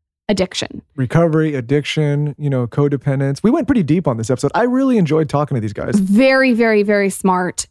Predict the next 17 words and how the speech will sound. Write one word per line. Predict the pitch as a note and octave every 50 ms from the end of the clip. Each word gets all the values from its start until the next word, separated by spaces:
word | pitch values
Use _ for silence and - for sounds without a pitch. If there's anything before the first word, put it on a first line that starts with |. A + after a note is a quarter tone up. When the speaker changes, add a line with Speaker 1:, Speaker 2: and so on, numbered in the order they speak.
| _ A3+
Speaker 1:
And | G#3+ G#3 G3+ G3+ G3+ G3+ G3+ - - -
I | - G#3 A3+ G#3+
think | - - - C4 C#4 C4+
what | - A#3 C#4 C4+ -
was | C#4 C4 B3
so | - - - A3+ A3 A3+
cool | A3 - - - A3+ G#3 G#3+ A#3
about | A3 A3+ G#3+ G#3 -
this | - G3 - -
episode | - F#3+ - A3+ - - B3+ B3 B3+ C4 -
is | - A3 G3+ -
that | A3 G3+ G3 -
we | G#3 A#3 A3
had | G#3 - - - G3+ G#3 G#3 -
someone | - C4+ B3 B3 A#3+ A#3+ A#3+ A3+
who | G#3 G#3 A3 G#3 G3+ - -
is | G#3 G#3 G3+ G3+ F#3+